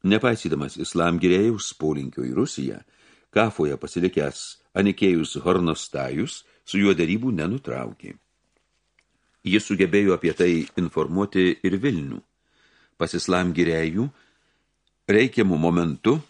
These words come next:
atvyko su dovanomis naujas Lietuvos pasiuntinys, Krasnoselsko laikytojas Bazilius Tiškevičius. Kuomet tūkstantis penki šimtai trisdešimt penktų metų balandžio mėnesį Islam Girėjaus pasiuntiniai sudarinėjo Maskvoje draugystės sutartį,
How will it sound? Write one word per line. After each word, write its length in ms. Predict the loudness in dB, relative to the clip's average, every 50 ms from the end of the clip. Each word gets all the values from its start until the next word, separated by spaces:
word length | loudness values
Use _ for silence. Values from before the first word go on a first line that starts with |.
| _ _ _ _ _ _ -2
atvyko 500 | -2 -2 0 0 0 0 0 0 -4 -2
su 140 | -2 -2
dovanomis 600 | -2 0 0 0 -2 -2 -2 -2 -2 -2 -2 -4 -4
naujas 360 | -2 0 0 0 -2 -2 -4
Lietuvos 360 | -8 -8 -6 -6 -6 -6 -6
pasiuntinys, 760 | -8 -8 -6 -6 -8 -8 -6 -2 0 0 0 0 -2 -10 -16 -18 _ _ _ _ _ _ _ _
Krasnoselsko 720 | -8 -8 -6 -6 -8 -6 -2 -2 0 0 0 -2 -4 -4 -4
laikytojas 540 | -4 -4 -4 -4 0 2 2 2 2 0 -4 -4
Bazilius 440 | -6 -2 0 0 0 0 -2 -4 -8
Tiškevičius. 840 | -6 -6 -4 0 2 2 2 2 0 -4 -8 -8 -8 -8 -12 -14 -16 _ _ _ _ _ _ _ _ _ _ _ _ _ _ _ _ _ _ _ _ _ -2
Kuomet 240 | 0 0 2 0
tūkstantis 420 | 0 -4 -2 0 0 0 0 -2 0
penki 240 | 0 -2 0 0 -2
šimtai 300 | -2 -2 -2 0 0 0
trisdešimt 540 | 0 0 -2 -2 -2 -2 -4 -4 -4 -4 -2 -2
penktų 280 | -2 -2 -2 -2 -2 0
metų 200 | 0 0 -2 0 0
balandžio 360 | 2 2 2 0 0 -2 -2 0
mėnesį 380 | 0 0 -2 -2 -6 -8 -8 -8
Islam 320 | -6 -4 -2 -2 -2 0
Girėjaus 400 | 0 2 2 2 2 0 -2 -6 -6
pasiuntiniai 520 | -8 -6 -4 -6 -6 -4 -2 0 0 0
sudarinėjo 600 | 0 -4 -6 -6 -4 -4 -2 0 2 2 2 0
Maskvoje 400 | -2 -4 -6 -4 0 2 2 2
draugystės 580 | 2 0 -4 -2 -2 -2 -4 -2 -4 -4 -2 -2
sutartį, 460 | -2 0 0 -2 -2 -2 -8 -12 -12